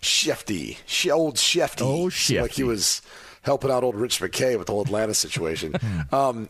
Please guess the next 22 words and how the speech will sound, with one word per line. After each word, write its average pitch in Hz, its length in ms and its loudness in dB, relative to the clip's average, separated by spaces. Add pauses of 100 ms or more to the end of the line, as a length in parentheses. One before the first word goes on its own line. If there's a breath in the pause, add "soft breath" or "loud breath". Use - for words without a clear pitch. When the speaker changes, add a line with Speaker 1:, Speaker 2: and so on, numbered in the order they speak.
Speaker 1:
let 170 160 0
me 302 80 2
ask - 160 2
you 190 80 4
this. 156 300 2
Do 123 260 -6
you, 190 280 4
uh, 147 260 4 (200)
do 120 120 -4
you 160 80 0
feel 233 240 0
like 127 500 0 (800 loud breath)
if 131 180 0
Bill 175 240 4
Belichick 139 640 2
asked 101 320 2
for 101 80 -4
twenty 107 320 -2
million 95 360 -2
plus 98 300 -2
a 80 60 -6
year 67 280 -6